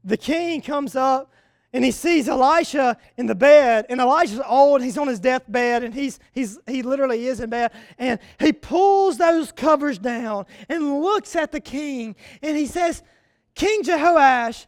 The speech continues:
why have you come?" And the king says, "Well, I've come because all these territory, all these enemies around me,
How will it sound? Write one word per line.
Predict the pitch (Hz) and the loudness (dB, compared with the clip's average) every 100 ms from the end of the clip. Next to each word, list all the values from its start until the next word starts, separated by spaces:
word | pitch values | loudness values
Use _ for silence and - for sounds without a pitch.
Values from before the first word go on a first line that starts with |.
| _ _ _ _ | _ _ _ _
why | 285 349 381 381 | 0 4 6 4
have | 254 | -2
you | 302 | -4
come?" | - 294 254 208 226 | -2 -2 -2 -2 -4
And | |
the | 262 | -6
king | - 339 339 | -4 -4 -4
says, | - 302 233 | 0 0 2
"Well, | 311 294 | 2 6
I've | 381 427 - | 8 6 4
come | - 320 302 302 - - - | 0 2 4 2 -4 -8 -4
because | 294 330 311 | 2 4 4
all | 320 392 415 403 415 | 6 8 10 8 6
these | 415 403 - | 4 2 2
territory, | - 359 349 349 302 311 277 | 6 10 10 8 2 2 2
all | 285 381 392 403 403 | 4 6 6 6 2
these | 392 359 | -2 -2
enemies | 330 339 359 330 285 302 | -2 -2 -2 -2 -2 -2
around | 269 277 285 277 | -2 -2 0 0
me, | 262 233 | 0 -4